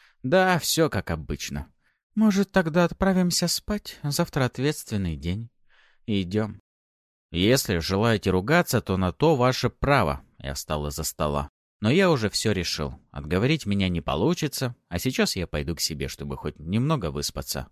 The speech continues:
«Набрать вам ванну?» Дворецкий паник, понимая, что ничего уже не изменить,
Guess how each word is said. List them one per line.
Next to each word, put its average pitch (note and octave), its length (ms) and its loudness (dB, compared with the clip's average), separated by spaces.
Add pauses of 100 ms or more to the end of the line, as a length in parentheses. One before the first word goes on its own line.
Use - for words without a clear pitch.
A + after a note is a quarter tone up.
(600)
«Набрать B2 440 4
вам D3 220 2
ванну?» A#2 420 2 (540)
Дворецкий C#3+ 500 2
паник, C#3+ 520 0
понимая, F#2 420 0
что F#2+ 200 -4
ничего G2 480 0
уже F2 400 -2
не E2+ 380 -4
изменить, D#2+ 600 -6